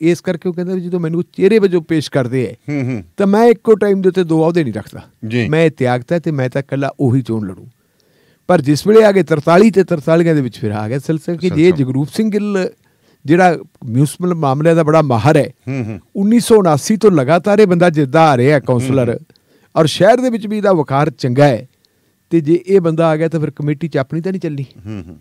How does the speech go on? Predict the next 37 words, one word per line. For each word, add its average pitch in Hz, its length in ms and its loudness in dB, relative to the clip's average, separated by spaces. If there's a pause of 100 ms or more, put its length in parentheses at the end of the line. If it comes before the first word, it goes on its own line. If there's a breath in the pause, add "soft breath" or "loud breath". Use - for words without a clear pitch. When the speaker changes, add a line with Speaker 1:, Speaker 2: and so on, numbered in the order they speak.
Speaker 1:
ਨਗਰ 123 280 -4
ਨਿਗਮ 131 180 -8
ਦੇ 139 60 -6
ਵਿੱਚ 139 160 -8
ਆਪਣੀ 147 280 -6
ਚੱਲਣੀ। 156 300 -6
ਤੇ 175 100 -2
ਉਹਨਾਂ 202 240 2
ਨੇ 160 240 0
ਲਿਆਂਦਾ 233 340 4
ਕਿਹਨੂੰ? 143 300 -6 (1200)
ਲਿਆਂਦੀ 190 340 0
ਉਹ 247 160 8
ਬੀਬੀ 196 300 -2
ਜੀ 202 120 -4
ਦਾ 208 100 0
ਕਿਤੇ 180 200 0
ਰਾਜਨੀਤੀ 151 380 0
ਨਾਲ 135 120 -2
ਵਾਹ 156 140 2
ਵਾਸਤਾ 160 240 2
ਹੀ 101 60 2
Speaker 2:
ਵਾਹ - 80 2
ਵਾਸਤਾ 92 300 -4
ਹੀ 82 60 -10
ਨਹੀਂ 80 100 -16
ਸੀ। - 180 -20 (400)
Speaker 1:
ਉਹਦਾ 226 260 6
ਜਿਹੜਾ 226 160 6
ਹਸਬੈਂਡ 175 500 0
ਆ, 214 40 4
ਉਹ 208 220 4
ਇੱਕ 180 120 -2
ਸ਼ਰਾਬ 165 480 2
ਦਾ 185 100 0
ਕਾਰੋਬਾਰੀ 165 640 2
ਹੈ। 160 120 -4